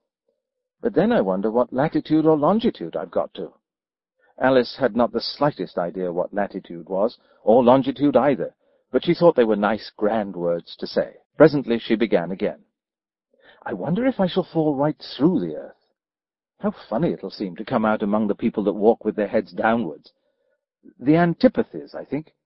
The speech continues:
Well, she was rather glad there was no one listening this time, as it didn't sound at all the right word. "But I shall have to ask them what the name of the country is, you know. Please, ma'am, is this New Zealand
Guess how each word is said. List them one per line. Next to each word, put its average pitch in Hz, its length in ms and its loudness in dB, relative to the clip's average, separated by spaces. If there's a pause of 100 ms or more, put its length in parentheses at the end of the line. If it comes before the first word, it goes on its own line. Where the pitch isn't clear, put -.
(800)
Well, - 100 -12
she 151 120 0
was 131 140 0
rather 151 240 2
glad 95 260 0
there 104 120 2
was 127 280 2
no 85 140 -4
one 80 220 -10
listening 82 360 -12
this 107 180 -4
time, 85 280 -12 (300)
as 113 120 -6
it 123 100 -2
didn't 160 260 -2
sound 107 260 -2
at 110 100 -2
all 127 240 0
the 85 80 -10
right 87 280 -8
word. 104 400 -2 (840)
"But 147 120 6
I 135 80 4
shall 123 200 4
have 165 180 2
to 117 120 4
ask 98 220 0
them 107 140 2
what 117 140 6
the 131 80 4
name 127 220 4
of 151 100 2
the 165 80 -2
country 165 460 -2
is, 76 160 -16
you 90 80 -12
know. 87 220 -10 (760)
Please, 233 240 2
ma'am, 107 280 2 (380)
is 151 160 4
this 220 200 0
New 214 200 6
Zealand 110 500 -2